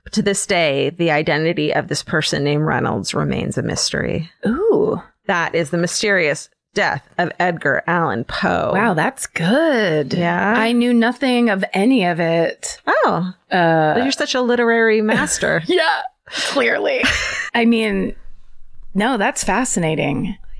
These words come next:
Speaker 1: Yeah, I
Speaker 2: Also,
Speaker 1: know.
Speaker 2: just that idea of, like, all, now we have to add cooping to all the ways you could die
Speaker 1: Ah,
Speaker 2: back then.
Speaker 1: what a shitty way to die.
Speaker 2: <sighs>
Speaker 1: What
Speaker 2: What
Speaker 1: a
Speaker 2: a
Speaker 1: shitty,
Speaker 2: time.
Speaker 1: yeah, what a time.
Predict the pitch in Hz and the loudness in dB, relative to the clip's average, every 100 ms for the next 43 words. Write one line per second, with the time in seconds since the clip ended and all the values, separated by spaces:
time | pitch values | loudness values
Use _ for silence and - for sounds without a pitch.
0 | - 277 269 262 294 359 220 233 233 202 | 2 2 0 2 2 0 0 0 0 2
1 | 190 175 190 175 190 175 - - 180 208 | 2 2 0 0 -2 -2 -4 -6 0 2
2 | 226 - _ 208 226 254 247 240 - 196 | 2 -2 _ 0 2 2 2 0 0 0
3 | 190 269 269 202 175 202 160 175 170 170 | 0 0 0 0 -2 0 0 0 2 0
4 | 165 165 - 175 165 349 339 277 196 175 | 0 -2 -2 -2 0 2 2 2 2 0
5 | 170 160 170 - 240 240 330 339 - - | -2 -2 -4 -4 -2 0 2 0 -2 -2
6 | - 311 294 269 269 254 254 285 415 466 | 0 0 0 2 2 0 0 0 2 2
7 | 349 180 147 202 208 202 185 160 147 - | 2 0 -2 -2 -2 0 -2 -4 -6 -8
8 | - - - 208 302 285 - 294 277 269 | -10 -10 -8 -2 0 0 0 0 0 0
9 | - 175 160 165 156 131 185 - 185 180 | -2 -2 0 0 -2 -2 -4 -2 0 0
10 | 185 180 180 | 0 0 -2